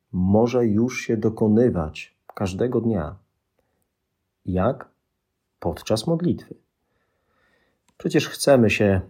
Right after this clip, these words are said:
przemieniać, zmieniać, nawracać i Wielki Post to jest takie zaproszenie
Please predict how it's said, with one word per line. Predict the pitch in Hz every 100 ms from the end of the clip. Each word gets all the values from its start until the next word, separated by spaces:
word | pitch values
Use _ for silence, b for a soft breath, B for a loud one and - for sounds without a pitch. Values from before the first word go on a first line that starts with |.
| _ _ _ _
przemieniać, | - - 101 107 127 98 80
zmieniać, | 82 107 127 101 80 - -
nawracać | 92 90 110 113 - 82 - -
i | 85 85
Wielki | 104 120 - 85
Post | 123 127 - -
to | 110
jest | 110 - -
takie | 117 123 110
zaproszenie | 117 117 117 - 165 160 135 135